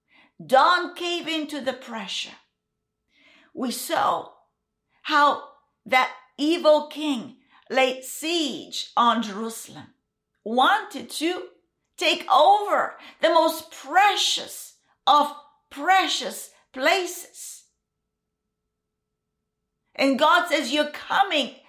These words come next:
against me." And the word of the Lord came that there is a remnant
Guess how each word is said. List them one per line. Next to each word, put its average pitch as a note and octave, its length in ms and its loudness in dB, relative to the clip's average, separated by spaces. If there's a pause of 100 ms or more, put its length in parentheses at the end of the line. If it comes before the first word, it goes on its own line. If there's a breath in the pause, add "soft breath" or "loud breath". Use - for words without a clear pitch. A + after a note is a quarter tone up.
(120)
against B3+ 720 0
me." C#4+ 480 -10 (3000)
And F#3 220 -12
the D3+ 60 -10
word G3 280 -12
of - 40 -12
the C3+ 80 -8
Lord B3 300 -10
came - 420 -20 (1160)
that E3 180 -16
there F#3+ 200 -10
is G#3 180 -14
a F#3+ 80 -14
remnant - 800 -18